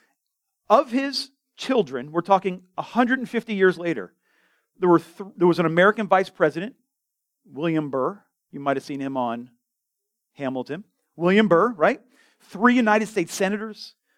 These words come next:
three governors, three mayors, thirty judges, thirteen college presidents,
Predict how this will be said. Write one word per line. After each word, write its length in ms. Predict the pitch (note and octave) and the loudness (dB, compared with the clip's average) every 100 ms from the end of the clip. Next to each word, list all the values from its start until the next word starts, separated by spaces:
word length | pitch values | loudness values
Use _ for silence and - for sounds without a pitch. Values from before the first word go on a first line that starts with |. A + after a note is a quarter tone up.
| _ _ | _ _
three 300 | _ F3 B3 | _ 2 4
governors, 680 | G3 F#3 G3 G#3 A3 G#3+ - | 6 4 2 -4 -12 -14 -16
three 220 | - A3 A#3+ | -4 0 4
mayors, 440 | F#3+ F3 F3 F3 | 4 4 2 -2
thirty 300 | - G3+ A#3 | 2 2 2
judges, 560 | E3+ E3+ C#3+ D#3+ D#3 - _ _ | 0 0 0 -4 -12 -16 _ _
thirteen 680 | _ A3+ A#3+ A#3 A3+ A3 G#3 | _ 0 0 -2 -4 -2 -4
college 460 | - F#3 F#3+ F3+ | 0 2 2 0
presidents, 580 | - D#3+ D3+ D#3+ D3+ - | -2 -2 -2 -8 -14 -20